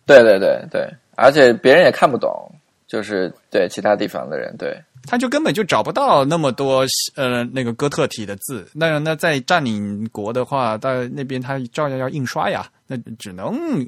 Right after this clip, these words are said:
Speaker 2: 用，采用就当地的那些活字，这个也是一个客观因素。
Speaker 1: 昨天吴涛跟我说，他以前，他看过一本旧书，是诗集还是一本小孩的书，然后是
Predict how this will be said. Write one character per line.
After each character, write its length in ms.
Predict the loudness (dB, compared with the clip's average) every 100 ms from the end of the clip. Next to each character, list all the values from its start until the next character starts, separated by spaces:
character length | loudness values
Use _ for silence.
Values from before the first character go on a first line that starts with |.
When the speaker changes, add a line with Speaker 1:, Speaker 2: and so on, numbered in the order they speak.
| -8
Speaker 2:
用， 300 | -2 0 0
采 220 | -4 -8
用 200 | -6 -6
就 100 | -6 -6
当 240 | -6 -6
地 120 | -8
的 80 | -10
那 80 | -12
些 120 | -12
活 220 | -14 -16 -18
字， 160 | -16
这 100 | -8
个 60 | -4
也 140 | -4
是 180 | -6 -8
一 60 | -6
个 100 | -8
客 240 | -6 -6
观 180 | -4 -4
因 160 | -6 -8
素。 200 | -12 -18 -18
Speaker 1:
昨 160 | 2 2
天 160 | 4 0
吴 100 | 4
涛 160 | 4
跟 120 | 6
我 100 | 2
说， 180 | 2 0
他 220 | 0 0
以 100 | 0
前， 320 | 0 -4 -6 -6
他 120 | -8
看 160 | -4
过 40 | -4
一 60 |
本 160 | -2 -2
旧 200 | 0 -2
书， 320 | -2 -6 -6
是 520 | -6 -4 -4 -4 -6 -10 _ -20 _ _ -14
诗 240 | -8 -6
集 200 | -6 -6
还 160 | -6 -6
是 140 | -6
一 80 | -8
本 180 | -8 -10
小 140 | -10
孩 160 | -10 -10
的 100 | -10
书， 200 | -10 -8
然 160 | -8 -6
后 320 | -4 -4 -4 _ _ _ _ _
是 580 | -6 -2 0 -2 -4